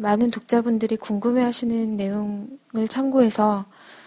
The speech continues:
이 자리에서는 여성들이 함께 모일 때 알아야 할 원칙, 마음의 태도, 주의사항 같은 것들을 다루어 보았습니다.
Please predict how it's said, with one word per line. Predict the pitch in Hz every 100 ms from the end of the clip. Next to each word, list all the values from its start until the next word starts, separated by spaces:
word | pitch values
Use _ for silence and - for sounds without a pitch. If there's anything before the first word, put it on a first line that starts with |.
| - -
이 | 226
자리에서는 | 220 202 208 208 208 208 233 214
여성들이 | 190 190 233 233 226 226
함께 | 262 277 262
모일 | 202 190 208
때 | - - 208 240
알아야 | - 196 208 208 214
할 | 233 240
원칙, | 196 190 - 196 185 - -
마음의 | 202 196 208 220 226
태도, | - 254 214 175 190 _ - - - -
주의사항 | - 240 254 247 214 196 190
같은 | 202 214
것들을 | 202 - 202 233 240 196
다루어 | 190 220 214 233
보았습니다. | 190 190 - 190 185 190 185